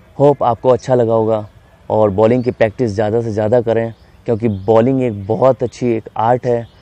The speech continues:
और जितना अच्छा आपका practice होगा तो आप आधी रात में उठ के भी अगर ball डालोगे ना तो भी वाइड नहीं जाएगी। तो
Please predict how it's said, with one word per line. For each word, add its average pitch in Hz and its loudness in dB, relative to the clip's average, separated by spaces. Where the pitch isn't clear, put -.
और 107 0
जितना 120 -4
अच्छा 127 -2
आपका 120 -2
practice 117 -4
होगा 117 0
तो 110 -6
आप 110 -2
आधी 120 0
रात 117 -2
में 123 -2
उठ 110 -4
के 135 -2
भी 123 0
अगर 120 0
ball 107 -4
डालोगे 110 -4
ना 113 -10
तो 110 -2
भी 110 0
वाइड 98 -4
नहीं 98 -10
जाएगी। 90 -14
तो 113 2